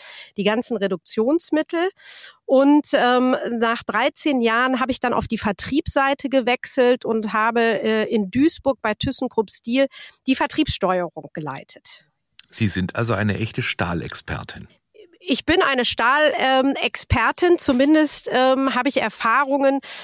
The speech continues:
Speaker 1: äh, in der gesamten Supply Chain, eben vom, äh, von der Beschaffung, äh, der Rohstoffe bis nun, ähm, zum Vertrieb, äh, eines unserer Produkte, und zwar des Verpackungsstahls.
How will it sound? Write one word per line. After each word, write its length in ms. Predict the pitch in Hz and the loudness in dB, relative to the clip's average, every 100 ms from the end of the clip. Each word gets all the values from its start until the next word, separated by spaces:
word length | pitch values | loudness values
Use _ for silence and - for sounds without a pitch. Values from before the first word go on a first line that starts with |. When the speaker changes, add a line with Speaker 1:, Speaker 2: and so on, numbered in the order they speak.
| - - | -10 -4
Speaker 1:
äh, 300 | 247 240 240 | 2 2 2
in 160 | 302 247 | 4 4
der 140 | 247 | 4
gesamten 400 | 226 202 247 - | 2 2 0 0
Supply 540 | 247 233 - 220 233 277 | -2 -2 2 2 2 0
Chain, 360 | - 277 269 - | 2 2 2 2
eben 340 | 233 247 262 | 0 0 -2
vom, 440 | - 226 226 233 208 202 - | 0 0 0 -2 -6 -8 -4
äh, 160 | 214 | -4
von 160 | - 233 | -2 -2
der 100 | 214 | 0
Beschaffung, 680 | 190 - 262 277 302 277 - - - - - | 0 0 0 0 2 2 0 -8 -16 -18 -6
äh, 220 | 233 226 | -2 0
der 180 | 196 202 | 2 2
Rohstoffe 880 | 196 285 302 - 277 277 285 277 269 165 - | 4 4 2 2 2 2 2 4 2 0 0
bis 280 | 294 - | 0 2
nun, 380 | 285 262 269 262 - | 4 4 4 2 0
ähm, 480 | 226 226 233 233 240 220 226 | 0 2 2 0 0 -2 -4
zum 200 | - 277 | 0 0
Vertrieb, 640 | - 220 - - 254 294 - - - - - | 0 -2 -2 -2 2 4 2 -2 -12 -10 -2
äh, 80 | |
eines 480 | 240 240 - 240 262 | 0 0 0 2 2
unserer 300 | - 233 214 | 0 0 -2
Produkte, 500 | - 214 214 - 269 | -2 -2 -2 -2 -2
und 120 | 226 | -2
zwar 180 | - 202 | 0 -2
des 120 | 214 | -2
Verpackungsstahls. 1080 | - 240 185 165 160 - - 135 - - | -2 -4 -6 -8 -8 -6 -6 -8 -8 -12